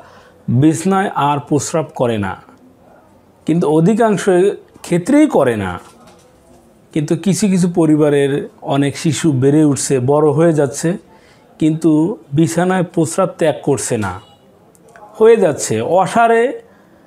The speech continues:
বিছানায় প্রস্রাব করে ফেলছে, সে টের পাচ্ছে না। ঘুমিয়ে ঘুমিয়ে স্বপ্ন দেখছে যে সে টয়লেটে বা ঝোপঝাড়ের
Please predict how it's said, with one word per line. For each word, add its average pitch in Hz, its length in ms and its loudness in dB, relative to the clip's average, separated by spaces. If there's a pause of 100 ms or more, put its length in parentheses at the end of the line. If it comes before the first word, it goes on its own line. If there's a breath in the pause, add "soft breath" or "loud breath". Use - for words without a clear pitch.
(540 soft breath)
বিছানায় 160 440 0
প্রস্রাব 170 440 -2
করে 127 180 0
ফেলছে, 107 380 -6 (240)
সে 143 200 -4
টের 143 260 0
পাচ্ছে 117 320 -6
না। 98 160 -8 (460 soft breath)
ঘুমিয়ে 185 460 2
ঘুমিয়ে 202 300 2
স্বপ্ন 175 320 -2 (100)
দেখছে 151 360 -2 (640 soft breath)
যে 135 200 0
সে 156 200 -2 (140)
টয়লেটে 147 580 2 (340)
বা 127 160 0 (840 soft breath)
ঝোপঝাড়ের 143 560 0